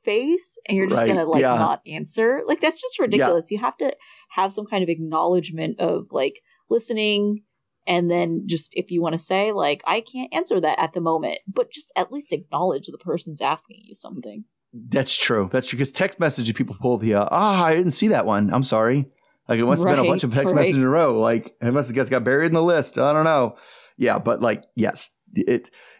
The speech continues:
Speaker 2: it is, like, a wild, I think you're kind of right. It's more worse in present times that people just
Speaker 1: Mm-hmm.
Speaker 2: like, either completely ignore what you said to them or completely ignore that you're speaking to them.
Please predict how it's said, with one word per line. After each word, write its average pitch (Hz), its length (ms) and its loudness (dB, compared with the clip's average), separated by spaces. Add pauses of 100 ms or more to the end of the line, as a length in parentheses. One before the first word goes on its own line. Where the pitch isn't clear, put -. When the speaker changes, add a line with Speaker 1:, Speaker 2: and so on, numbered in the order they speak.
(160)
Speaker 2:
it 165 220 -2
is, 180 380 2
like, 131 160 0
a 110 60 2
wild, 110 520 2
I 117 80 2
think - 260 -2
you're 185 100 0
kind 131 280 0
of 101 80 -2
right. 107 160 2
It's - 180 -6
more 107 360 2
worse 107 440 0
in 107 160 2
present 104 400 0
times - 560 -2 (340)
that 110 160 0
people 127 200 0
just 180 200 2
Speaker 1:
Mm-hmm. 127 80 0
Speaker 2:
like, 101 320 0
either 117 440 2 (280)
completely 127 680 0
ignore 107 400 2
what 104 260 0
you 107 60 2
said 110 240 2
to 120 80 0
them 131 260 2
or 117 140 2
completely 127 460 0
ignore 113 340 2
that 107 260 0
you're 113 80 0
speaking 151 560 0
to 170 140 0
them. 180 320 4